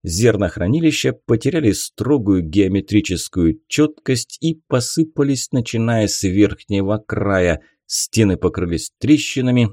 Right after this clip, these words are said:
и падали внутрь изломанными кусками бетона. Бункер, в котором держали Халка, старались не трогать, но снаряду в двести сорок миллиметров это не объяснить.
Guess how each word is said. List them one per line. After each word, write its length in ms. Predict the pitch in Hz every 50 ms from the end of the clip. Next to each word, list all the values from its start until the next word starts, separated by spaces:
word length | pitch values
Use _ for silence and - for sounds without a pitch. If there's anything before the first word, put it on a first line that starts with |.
| - - -
и 140 | 95 95
падали 540 | 104 - _ - 160 170 147 151 135 127 110
внутрь 680 | 92 80 80 87 87 85 92 123 156 156 - 127 113 101 - -
изломанными 880 | 101 98 85 80 80 82 85 95 123 131 120 120 117 110 107 101 98 87
кусками 760 | - - 101 90 - - - - - 104 98 90 87 87 80
бетона. 840 | 80 78 76 73 107 107 - _ - 117 107 98 87 85 82 - - _ _ _ _ _ _ _
Бункер, 600 | 95 85 78 78 123 156 139 - - 90 80 -
в 120 | - -
котором 400 | - 90 82 - - 90 82 82
держали 420 | 76 85 82 76 80 82 73 - -
Халка, 440 | - - 113 127 123 - - 107 107
старались 580 | - - _ - - 92 92 90 82 - - -
не 100 | 87 85
трогать, 560 | - - - 160 156 156 - - - - - -
но 220 | - 85 107 156
снаряду 500 | 170 - - - 147 156 160 147 143 131
в 80 | 123 123
двести 400 | 110 117 123 120 117 - 127 123
сорок 420 | 120 - 123 113 113 110 - -
миллиметров 720 | 95 90 80 80 82 98 127 143 120 - 117 120 113 - - _ _ _
это 500 | - - - 117 117 - _ - - 107 101
не 200 | 95 95 92 92
объяснить. 1000 | 90 92 85 76 80 82 85 85 - - - - 127 131 107 - - - -